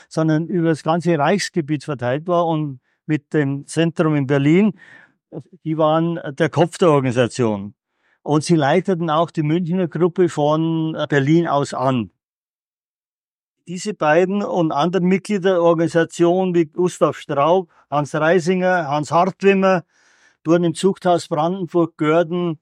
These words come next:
hingerichtet oder ermordet, genauer gesagt. Raimund Gstür,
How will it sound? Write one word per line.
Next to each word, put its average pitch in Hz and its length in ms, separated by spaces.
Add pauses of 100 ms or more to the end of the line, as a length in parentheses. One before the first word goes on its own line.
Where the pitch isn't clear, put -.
(120)
hingerichtet 147 960 (440)
oder 127 240
ermordet, 123 580
genauer 113 380
gesagt. 104 360 (1700)
Raimund 165 480
Gstür, 196 640